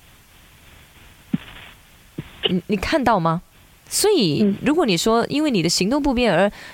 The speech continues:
Speaker 1: 讓你做不到你要做的事情，這個是借口啊，你都沒有去想辦法。所以你要怪的真的只能怪自己，因為你沒有去想辦法。你要怪的真的只能怪自己，因為你沒有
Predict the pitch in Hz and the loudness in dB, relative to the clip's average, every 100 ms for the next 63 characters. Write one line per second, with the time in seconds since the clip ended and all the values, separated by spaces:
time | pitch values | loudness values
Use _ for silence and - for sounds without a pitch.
0 | - - 320 330 202 156 139 - 277 262 | -18 -4 -2 0 0 -2 -2 -2 0 2
1 | 233 156 196 262 214 220 185 175 262 269 | 2 2 2 2 0 0 -2 -2 -2 -2
2 | - 285 - - - 226 - - - 175 | 0 0 0 -2 0 0 -4 -14 -20 -20
3 | - 320 330 381 466 359 427 - 226 208 | -4 0 2 2 2 4 2 2 0 2
4 | 359 403 - 247 - - - - - - | 0 0 0 2 0 -6 -20 -20 -20 -20
5 | - - - - - - - - - - | -20 -20 -20 -20 -20 -20 -20 -20 -16 -12
6 | - - - - - - _ - - - | -12 -14 -20 -20 -20 -20 _ -20 -20 -20
7 | - - - - - - - - 349 381 | -20 -20 -20 -20 -20 -20 -16 -4 0 2
8 | 240 277 349 277 202 247 254 202 170 165 | 2 2 2 2 0 -2 -2 0 0 2
9 | 226 208 214 175 240 262 180 156 160 151 | 0 0 0 0 0 0 0 0 0 0
10 | 214 262 190 - - 262 - - 147 - | 0 2 0 0 -2 -2 0 -2 -2 -2
11 | 190 - - - - - - - - - | -4 -4 -12 -14 -20 -20 -20 -20 -20 -20
12 | - - - - - - - - - - | -20 -20 -20 -20 -20 -20 -20 -20 -20 -6
13 | 294 240 - 349 247 - 247 254 - 170 | 0 2 2 2 2 0 0 0 0 0
14 | 165 226 214 196 175 269 226 170 156 160 | 2 0 0 0 0 0 0 0 0 0
15 | 156 233 262 160 | 0 0 2 0